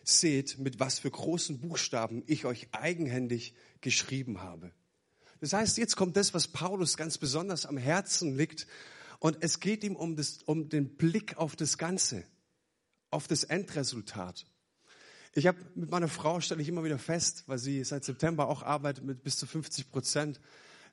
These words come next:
diese Phase des Lebens ist so hoch frequentiert. Es ist so viel los. Es gab Zeiten, wo Terminkalender ganz nützlich waren. Dann gab's Zeiten, wo Terminkalender wichtig sind. Und heute gibt's Zeiten,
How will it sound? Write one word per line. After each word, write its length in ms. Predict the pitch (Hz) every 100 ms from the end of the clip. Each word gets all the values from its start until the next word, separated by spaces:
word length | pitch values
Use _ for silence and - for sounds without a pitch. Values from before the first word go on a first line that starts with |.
| -
diese 260 | 196 185
Phase 500 | 147 - 185 196 165
des 200 | 160 135
Lebens 320 | 170 175 156
ist 100 | 143
so 140 | 165 135
hoch 180 | 165 -
frequentiert. 720 | - 139 - 135 156 165 139
Es 100 | 135
ist 180 | 165
so 140 | - 208
viel 200 | - 175
los. 400 | 165 180 - - - - -
Es 200 | 151 -
gab 180 | 170 143
Zeiten, 480 | - 175 190 165
wo 220 | 151 156 147 - -
Terminkalender 720 | 156 170 202 180 170 170 165
ganz 260 | 160 -
nützlich 500 | 180 208 - 180 143
waren. 260 | 151 175 170
Dann 100 | 156
gab's 320 | 151 156 -
Zeiten, 320 | - 165 175
wo 80 | 165
Terminkalender 800 | 151 156 165 175 165 165 160 151
wichtig 420 | 180 202 - 156
sind. 240 | - 170 175
Und 140 | 147
heute 260 | 151 175 160
gibt's 300 | 151 - -
Zeiten, 460 | 160 175 170 147